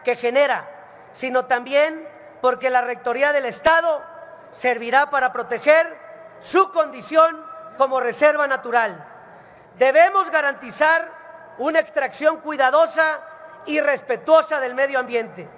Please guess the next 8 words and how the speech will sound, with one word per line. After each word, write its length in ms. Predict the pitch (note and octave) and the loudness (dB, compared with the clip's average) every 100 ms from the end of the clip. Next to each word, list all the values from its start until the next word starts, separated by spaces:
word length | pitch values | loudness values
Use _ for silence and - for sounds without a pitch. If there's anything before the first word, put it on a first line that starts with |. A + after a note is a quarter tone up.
| - - | -20 -14
y 120 | B3 | -10
por 220 | B3 A#3+ C#4+ | -2 2 4
eso, 340 | D#4+ - F#3 - - - - - | 4 0 -14 -16 -18 -20 -20 -4
en 180 | B3+ B3 | -2 -2
Movimiento 560 | A#3+ A#3+ B3+ D4 D4 | -2 -2 -2 -4 -2
Ciudadano, 640 | C4+ A#3+ A#3 E4 F4+ F4+ - - - - - | -4 0 2 2 2 -2 -4 -12 -20 -20 -4
presentaremos 920 | C4+ C4 C4+ B3+ C4 B3 D4 D#4 D#4 | -2 0 -2 -2 0 2 2 2 0
reservas 800 | C4 A#3+ - D#4+ D#4+ D#4+ D#4 - | -2 -2 2 2 4 0 0 -4